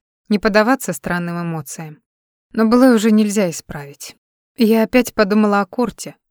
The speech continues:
о том, как сильно он мне помогал, не рассчитывая ни на что взамен.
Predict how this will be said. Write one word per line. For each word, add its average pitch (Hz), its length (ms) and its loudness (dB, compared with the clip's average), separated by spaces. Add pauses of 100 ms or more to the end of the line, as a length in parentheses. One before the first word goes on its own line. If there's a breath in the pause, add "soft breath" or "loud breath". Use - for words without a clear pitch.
(100)
о 226 80 -4
том, 247 220 2
как 220 160 -6
сильно 226 400 -2
он 190 120 -4
мне 196 180 -2
помогал, 190 580 -2 (380)
не 208 140 2
рассчитывая 214 580 0
ни 220 120 4
на 240 140 4
что 175 260 -6
взамен. 151 580 -12